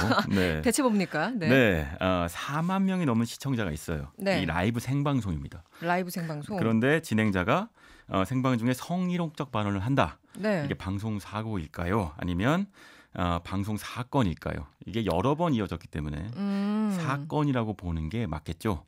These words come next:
Speaker 2: 의도한 실수라고 얘기하는 것도 맞겠고, 그게
Speaker 1: 어.
Speaker 2: 당연하지, 당연한
Speaker 1: 네.
Speaker 2: 겁니다. 네.
Speaker 1: 그러니까 사고와 사건은 의도성을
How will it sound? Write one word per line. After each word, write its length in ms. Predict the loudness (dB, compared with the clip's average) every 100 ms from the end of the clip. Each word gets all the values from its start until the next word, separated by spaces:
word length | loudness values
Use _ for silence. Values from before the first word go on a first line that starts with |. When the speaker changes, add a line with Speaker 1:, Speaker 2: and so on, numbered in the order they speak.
| -6
Speaker 2:
의도한 460 | 0 2 2 2 0
실수라고 880 | -4 -4 -4 -4 -4 -4 -4 -2 -4
얘기하는 320 | -4 -4 -6
것도 260 | -6 -6 -4
맞겠고, 600 | -6 -6 -8 -8 -10 -8
그게 320 | -4 -2 -2
Speaker 1:
어. 420 | -4 -10 -12 -14 -12
Speaker 2:
당연하지, 600 | -2 4 4 4 -2 -14 _ -4
당연한 280 | 0 0 -2
Speaker 1:
네. 60 |
Speaker 2:
겁니다. 300 | -6 -14 -20 _
네. 280 | -8 -6 -8 -12 _ _ -20 _ _
Speaker 1:
그러니까 260 | 0 0 0 _ _ _ -16
사고와 520 | -2 0 2 4 4
사건은 500 | 2 -4 0 2 2
의도성을 560 | 2 0 0 0 0